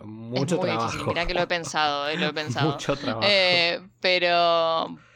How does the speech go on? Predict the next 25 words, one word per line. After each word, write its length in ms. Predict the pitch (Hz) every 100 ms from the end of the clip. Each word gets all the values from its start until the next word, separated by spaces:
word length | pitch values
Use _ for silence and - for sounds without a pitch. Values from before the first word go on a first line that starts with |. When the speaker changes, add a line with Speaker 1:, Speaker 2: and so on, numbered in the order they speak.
| -
Speaker 2:
pero 540 | - 175 170 165 160 160
Speaker 1:
Bueno, 220 | 151 139
un 60 | 165
día 180 | 202 -
Speaker 2:
y 60 |
Speaker 1:
hacemos 240 | 139 180 185
así, 60 |
Speaker 2:
cuando 460 | 180 170 175 170 165
Speaker 1:
un 80 | 151
día 120 | 180
vos 160 | 185 180
haces 200 | 160 156
de 60 |
Ahsoka 540 | 156 - 165 175 180 196
y 60 | -
yo 180 | - 139
me 100 | 143
animo 280 | 139 147 147
y 60 |
hago 160 | 131 127
de 120 | 117
Vision. 640 | 113 107 - 101 104 120 - _
Y 60 | 120
hacemos 400 | - 123 127
Speaker 2:
<laughs> 80 | 123